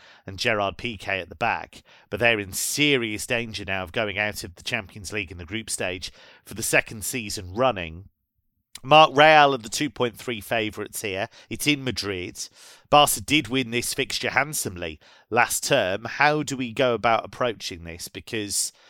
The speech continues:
for all the fact that Barcelona are matching Real stride for stride at the moment in the La Liga title race,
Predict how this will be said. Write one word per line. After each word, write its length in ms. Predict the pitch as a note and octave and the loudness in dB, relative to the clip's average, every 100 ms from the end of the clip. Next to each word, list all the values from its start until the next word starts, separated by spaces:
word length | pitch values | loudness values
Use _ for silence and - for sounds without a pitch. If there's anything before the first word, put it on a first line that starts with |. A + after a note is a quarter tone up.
| - _ _ _ _ _ - | -20 _ _ _ _ _ -18
for 400 | - - C#3+ C3+ | -14 -2 2 4
all 280 | D#3 F#3+ F#3 | 6 8 6
the 80 | |
fact 260 | D#3+ D#3+ - | 6 6 6
that 160 | C#3 - | 0 2
Barcelona 680 | C3+ B2 - B2 A#2+ A2+ A2+ | 2 2 0 0 0 0 2
are 420 | A2 G#2+ G#2 G2+ - _ - _ _ | 4 6 4 2 -2 _ -20 _ _
matching 640 | G2+ A2 D3+ - - C#3 A2 | -6 4 4 4 -2 -2 2
Real 400 | A#2+ A2 A2+ G#2+ | 4 6 4 2
stride 400 | - C3 B2 A2 | 0 2 2 0
for 80 | A#2+ | -6
stride 420 | - C3 A#2 G2+ | 0 2 2 0
at 120 | A2+ | -6
the 60 | G#2+ | -2
moment 540 | B2 C3 B2+ G2 E2+ _ | 0 2 -2 -6 -10 _
in 180 | A2+ G2+ | -8 -4
the 80 | |
La 120 | F#2+ F#2 | -2 0
Liga 320 | F#2+ F#2+ F#2 | -2 -6 -10
title 420 | - F#2+ F2+ F#2 | -6 -6 -6 -10
race, 440 | E2 E2 F#2+ - | -8 -8 -8 -10